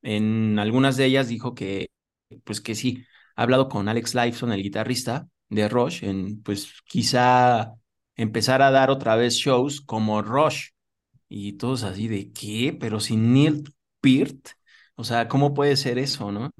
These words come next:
Y, o sea, el baterista,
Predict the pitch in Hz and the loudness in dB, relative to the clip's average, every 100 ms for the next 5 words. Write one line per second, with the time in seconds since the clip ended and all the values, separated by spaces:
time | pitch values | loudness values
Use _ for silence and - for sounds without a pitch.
0 | - - - - _ - 147 147 151 160 | -20 -20 -20 -20 _ -6 -2 2 2 0
1 | 160 - - _ _ - 110 107 107 113 | -4 -8 -20 _ _ -4 0 2 2 -2
2 | 110 - | -4 -8